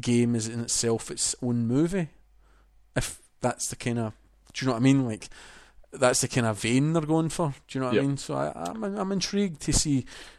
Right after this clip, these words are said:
Speaker 1: having seen what Hitman can do and stuff with episodic content, it'll be interesting to see what these guys can do with it. But then, like I say, they're all gonna be, I'm assured that they're all standalone and there's not a major linking path between them. It's more like kinda Tales of the Crypt, I think.
Speaker 2: Yep.
Speaker 1: A kinda,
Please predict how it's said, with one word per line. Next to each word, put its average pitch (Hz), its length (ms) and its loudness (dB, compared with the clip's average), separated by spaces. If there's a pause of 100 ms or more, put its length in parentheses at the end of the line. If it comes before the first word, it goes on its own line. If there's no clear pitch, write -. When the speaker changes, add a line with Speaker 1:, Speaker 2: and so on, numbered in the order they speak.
Speaker 1:
having 139 220 4
seen 175 280 4
what 135 140 -2
Hitman 147 420 2
can 156 180 -2
do 147 140 0
and 143 100 0
stuff - 280 -4
with 135 80 2
episodic 131 480 0
content, 123 520 -2 (760)
it'll 131 120 -4
be 131 120 -2
interesting 139 400 -2
to - 60 -10
see - 140 -6
what 117 100 -6
these 120 180 -4
guys 135 180 -2
can 139 160 -8
do 135 140 -2
with 131 140 -2
it. - 100 -14
But 127 100 0
then, 123 180 4
like 120 140 -2
I 117 40 -4
say, 117 120 -2
they're 117 140 2
all 123 100 4
gonna 117 160 -2
be, 107 220 -4 (580)
I'm 120 200 2
assured 131 420 4
that 131 100 -2
they're 123 100 2
all 120 140 4
standalone 117 680 0
and 107 260 -4
there's 107 240 -6
not 117 380 0 (160)
a 117 100 0
major 113 580 -2
linking 110 400 -4
path 113 300 -4
between 120 260 -4
them. 120 100 -2
It's 123 120 -2
more 147 160 8
like 139 140 2
kinda 120 180 2
Tales 120 340 -2
of 98 40 -6
the 98 80 -10
Crypt, - 340 -4
I 139 40 -4
think. 135 240 -2
Speaker 2:
Yep. - 160 0 (560)
Speaker 1:
A 107 40 -10
kinda, 104 380 -2